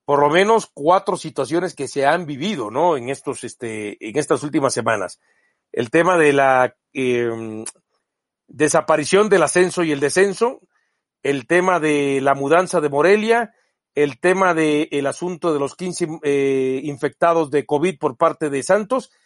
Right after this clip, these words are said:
y el tema de la cancelación de la liga. Todos, en todos,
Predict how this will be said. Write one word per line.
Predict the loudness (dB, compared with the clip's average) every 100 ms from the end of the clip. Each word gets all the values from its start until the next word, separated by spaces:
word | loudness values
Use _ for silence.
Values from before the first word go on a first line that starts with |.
| _ -8
y |
el | -8 0
tema | 0 2
de | 0
la | 0 -2
cancelación | -4 -2 -4 -2 -4
de | -2
la | -2
liga. | -2 -6 -8 -10 _
Todos, | 4 8 6 4 -6 -20 _ _ _ _
en | -6 -4
todos, | 4 4 4 0 -8